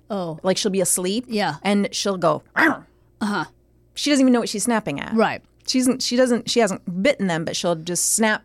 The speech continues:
Speaker 2: because she's, oh, she's
Speaker 1: Yeah.
Speaker 2: woken up, doesn't know what's going on, and it hurts. Dogs might also nip and bite during play.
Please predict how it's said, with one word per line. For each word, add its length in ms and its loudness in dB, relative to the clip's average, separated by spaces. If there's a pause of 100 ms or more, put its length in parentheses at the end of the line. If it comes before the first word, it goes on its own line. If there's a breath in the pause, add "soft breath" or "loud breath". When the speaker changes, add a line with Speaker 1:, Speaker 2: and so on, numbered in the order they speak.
Speaker 2:
because 300 -6
she's, 440 -4 (100)
oh, 140 -4 (240)
she's 280 0 (100)
Speaker 1:
Yeah. 120 2
Speaker 2:
woken 260 2
up, 180 0
doesn't 220 -2
know 100 -6
what's 140 -4
going 180 -6
on, 360 -4
and 100 -6
it 80 -8
hurts. 400 -6 (760 loud breath)
Dogs 280 2
might 160 2
also 260 2
nip 300 2
and 180 2
bite 300 0
during 320 -4
play. 640 0